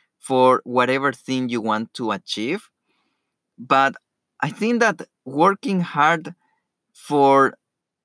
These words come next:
the right goals, I believe, is not just working hard because you want money. I think that's not the path that anyone should be following.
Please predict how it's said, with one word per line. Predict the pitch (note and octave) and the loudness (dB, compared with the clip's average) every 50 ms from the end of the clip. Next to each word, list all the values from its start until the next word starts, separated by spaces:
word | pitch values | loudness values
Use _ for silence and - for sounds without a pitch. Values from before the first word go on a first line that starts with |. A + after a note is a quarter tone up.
| _ _ - | _ _ -6
the | C3+ C#3 C3 B2+ | -2 -2 -2 0
right | B2 B2+ C3 C3+ C#3+ D3 C#3+ - - - A#2 A2 | 2 2 4 4 4 2 -2 -6 -12 -16 -12 -6
goals, | - B2+ B2 A2 G2+ F#2+ F2 E2+ - - - - _ _ _ _ _ _ _ _ _ _ _ _ _ _ | 0 0 2 2 2 -2 -4 -8 -12 -16 -18 -20 _ _ _ _ _ _ _ _ _ _ _ _ _ _
I | - A#2 | -4 -4
believe, | A2 G#2 A2 G2+ G2+ F#2 D#2 - - _ _ _ _ _ _ _ _ _ _ _ _ _ _ _ | -4 -2 -4 -4 -4 -6 -8 -12 -18 _ _ _ _ _ _ _ _ _ _ _ _ _ _ _
is | B2+ C#3+ C3+ | -2 0 2
not | D#3+ F3 F#3 | 2 2 2
just | F3 G3 F#3 F3 - | 2 0 0 0 2
working | D#3 D#3 D#3+ D3+ - C#3+ C#3 B2+ | 2 2 2 0 -2 -6 -6 -6
hard | - C#3+ C#3+ D3 C#3+ C3+ A#2 - | -4 -2 0 0 0 0 -2 -6
because | D3 - - - B2 A#2 A2 | -12 -12 -4 -4 -4 -2 -2
you | B2+ A#2 | -4 -4
want | A2+ A2 G#2+ G#2+ G2 G2 | -4 -4 -4 -6 -6 -8
money. | G#2 G2 G2+ G2 F2+ D#2+ - - _ _ _ _ _ _ _ _ _ _ _ _ _ - | -6 -6 -6 -6 -8 -10 -16 -20 _ _ _ _ _ _ _ _ _ _ _ _ _ -8
I | B2+ | -8
think | B2+ - E3 F#3 F#3 D#3 | -4 -2 0 0 2 2
that's | D#3 D#3+ - - - | 0 0 -2 -4 -4
not | D3 C#3+ C#3 C3 C3 A2+ - - - | -2 2 2 2 2 0 -4 -12 -8
the | A#2 A#2+ | -6 -6
path | F#2 - _ A2+ A2 A#2 C#3 D#3+ - - - | -6 -6 _ 0 0 2 2 0 -4 -10 -8
that | - B2+ A#2 - - | -6 -6 -6 -4 -6
anyone | B2 C3+ C3+ B2+ A#2+ B2+ B2 A#2 A#2 | -6 -6 -4 -4 -2 -2 -2 -2 -4
should | - - - - A#2 G#2+ G2+ | -6 -10 -8 -6 -8 -6 -6
be | A2+ G#2+ | -6 -8
following. | - - G#2 G#2 G2+ F#2+ F2 E2 E2 | -4 -2 -2 -2 0 -2 -4 -8 -12